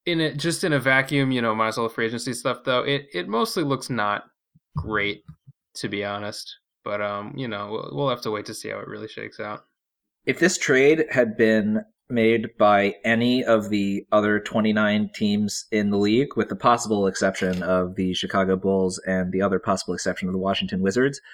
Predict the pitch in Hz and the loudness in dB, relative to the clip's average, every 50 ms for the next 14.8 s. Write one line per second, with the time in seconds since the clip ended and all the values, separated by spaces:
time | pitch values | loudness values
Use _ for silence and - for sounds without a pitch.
0 | - - _ - 120 117 113 - - _ - 139 147 160 165 147 127 113 110 120 | -20 -20 _ 2 2 2 2 -2 -6 _ 0 2 2 4 4 6 6 8 6 6
1 | 139 - - - 120 120 104 107 107 107 104 104 107 - - - - 104 113 127 | 4 4 -2 -2 -2 0 2 4 4 4 4 4 2 0 0 0 2 4 4 4
2 | 147 156 - - - - - _ _ _ - 120 117 117 120 117 - - 123 117 | 4 2 -2 -8 -18 -20 -20 _ _ _ 2 4 6 6 6 6 6 4 4 2
3 | - - 120 113 113 113 110 110 104 107 113 110 110 107 107 - 110 107 104 104 | 4 4 4 6 6 6 6 4 4 4 4 6 6 6 4 4 2 2 4 4
4 | 101 98 98 98 98 95 - _ _ _ _ _ - - - 120 113 117 123 123 | 4 4 4 4 2 0 -4 _ _ _ _ _ -14 -2 0 2 4 4 4 2
5 | - - - 127 117 113 113 110 110 - 120 107 101 110 110 113 113 - 113 110 | 0 0 2 4 4 6 4 4 2 -2 -6 -2 2 2 4 4 4 2 2 4
6 | 113 123 131 - - - - _ _ 120 110 101 98 98 98 95 95 - _ _ | 4 2 2 -2 -6 -8 -10 _ _ 0 2 2 4 4 2 2 0 -4 _ _
7 | _ _ 113 107 110 107 101 98 98 95 _ _ _ _ - - 143 120 127 131 | _ _ -2 2 2 4 4 2 0 -2 _ _ _ _ -2 0 0 0 2 4
8 | 135 120 117 - 113 104 - 123 113 110 107 107 101 110 107 101 101 98 - - | 4 4 4 2 0 0 2 2 2 4 4 4 4 4 2 2 2 0 0 -2
9 | 113 98 - 101 98 - - 107 101 110 104 101 98 107 101 101 101 98 98 101 | 0 2 2 0 0 0 -2 0 0 2 2 2 2 2 2 2 2 4 4 2
10 | 101 - - 98 95 95 95 - _ _ _ _ _ _ _ _ _ - - 117 | 2 2 2 2 2 2 0 -2 _ _ _ _ _ _ _ _ _ -2 0 2
11 | 110 104 113 107 113 110 110 110 117 110 107 110 107 - 107 104 104 98 - - | 2 4 2 4 4 4 4 4 2 4 4 4 4 4 2 2 2 0 0 -2
12 | 117 113 104 104 101 98 95 107 104 104 101 107 104 101 101 - - 113 110 110 | 0 2 2 2 2 2 2 2 2 4 4 4 2 2 0 0 0 2 2 2
13 | 107 - - 110 110 113 110 110 104 104 107 107 107 117 110 107 107 110 107 107 | 2 2 4 4 4 4 4 2 2 2 0 2 2 2 2 2 2 2 2 4
14 | 110 107 104 - 113 107 107 120 110 123 139 143 156 165 170 170 | 4 2 2 0 0 0 2 4 4 4 4 4 4 2 2 0